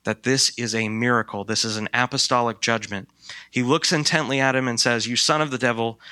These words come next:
you enemy of all righteousness, full of all deceit and villainy, will you not stop making sh-, crooked the straight paths of the Lord?" This phrase, "the straight paths of the Lord," is a way to identify the gospel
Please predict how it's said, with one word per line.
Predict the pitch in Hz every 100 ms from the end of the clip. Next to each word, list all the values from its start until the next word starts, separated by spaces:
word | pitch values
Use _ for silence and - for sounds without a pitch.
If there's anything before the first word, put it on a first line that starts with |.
| - -
you | 127
enemy | 127 127 123
of | 117
all | 117 117
righteousness, | 117 113 - 117 117 113
full | - 147 143
of | 117
all | - 135
deceit | 131 - 131 -
and | 117 110
villainy, | 127 120 107 101 - - - -
will | 131
you | 123 123
not | 127 151 -
stop | - 117 -
making | 127 123 123 113
sh-, | - - - _
crooked | - 151 117 107 110
the | 110
straight | - 123 101
paths | - 117 110
of | 107
the | 110
Lord?" | 107 120 104 - - -
This | 147 -
phrase, | - 175 156 127 - - - _
"the | -
straight | - 151 147 -
paths | 135 131 -
of | 113
the | 113
Lord," | 135 139 117
is | 123 117
a |
way | 113 127 135
to | 131 123
identify | 110 104 135 170 - 107 98 101 110 - - - _ -
the |
gospel | 113 131 135 - 131 120